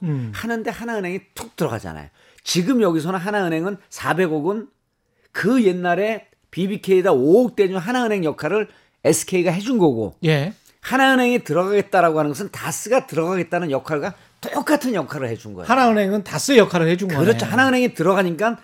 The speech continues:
Speaker 2: 나머지 무슨 그, 그 국민은행 뭐 이런 은행이 네 개 은행에 쫓아 들어가는 거예요.
Speaker 1: 그렇구나.
Speaker 2: 예.
Speaker 1: 예.
Speaker 2: 그리고 여기서 또 기술자는
Speaker 1: 음.
Speaker 2: 그때는 김경준이라는 기술자가 있자-,
Speaker 1: 그렇죠.
Speaker 2: 있었잖아요.
Speaker 1: 예.
Speaker 2: 이번에는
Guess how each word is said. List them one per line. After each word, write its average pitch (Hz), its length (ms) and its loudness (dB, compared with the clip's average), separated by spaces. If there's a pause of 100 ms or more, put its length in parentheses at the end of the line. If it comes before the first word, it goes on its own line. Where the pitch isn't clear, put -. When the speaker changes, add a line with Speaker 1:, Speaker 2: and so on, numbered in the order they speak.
(200)
Speaker 2:
나머지 202 420 0
무슨 202 340 -2 (260)
그, 175 320 0 (100)
그 165 240 -4
국민은행 185 640 0
뭐 165 120 0
이런 196 240 2
은행이 190 360 -2 (220)
네 196 180 8
개 247 120 6
은행에 208 200 6
쫓아 254 300 -8
들어가는 117 400 -6
거예요. 76 180 -14 (840)
Speaker 1:
그렇구나. 123 640 -8
Speaker 2:
예. 120 80 0
Speaker 1:
예. 139 760 -2 (220)
Speaker 2:
그리고 254 340 4
여기서 190 360 6
또 214 120 -2
기술자는 151 720 -2 (140)
Speaker 1:
음. 131 400 -6 (420)
Speaker 2:
그때는 202 320 4
김경준이라는 180 600 2
기술자가 131 400 -2
있자-, 120 240 -4
Speaker 1:
그렇죠. 165 140 4
Speaker 2:
있었잖아요. 139 580 -4
Speaker 1:
예. 151 260 -4 (240)
Speaker 2:
이번에는 220 960 4